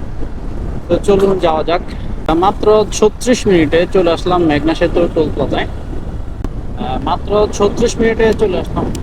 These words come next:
মেঘনা সেতু টোল প্লাজায়। তো আমি এখন মেঘনা সেতু উঠে যাবো তো ডাকের দিকে। তো এখন আমি আছি আপনার, আহ, মেঘনা সেতু টোল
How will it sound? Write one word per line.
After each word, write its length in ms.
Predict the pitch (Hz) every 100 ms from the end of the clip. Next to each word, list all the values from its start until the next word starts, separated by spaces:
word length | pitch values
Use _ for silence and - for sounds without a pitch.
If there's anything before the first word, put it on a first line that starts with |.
| -
মেঘনা 260 | 160 175 -
সেতু 240 | 185 185 170
টোল 80 | 165 165
প্লাজায়। 300 | 151 143 190 - - - - - - -
তো 80 | 170
আমি 200 | 185 220
এখন 240 | 214 226 220 190
মেঘনা 260 | 180 185
সেতু 140 | 196 190
উঠে 380 | 185 - - 170
যাবো 220 | 151 - - - -
তো 60 |
ডাকের 260 | - - - -
দিকে। 160 | - 196 - - - - - - - -
তো 60 | - -
এখন 280 | 196 254 254
আমি 200 | 247 240
আছি 220 | 208 220
আপনার, 240 | 214 208
আহ, 420 | 214 - - -
মেঘনা 300 | 143 170 147
সেতু 220 | 139 143 -
টোল 320 | - 190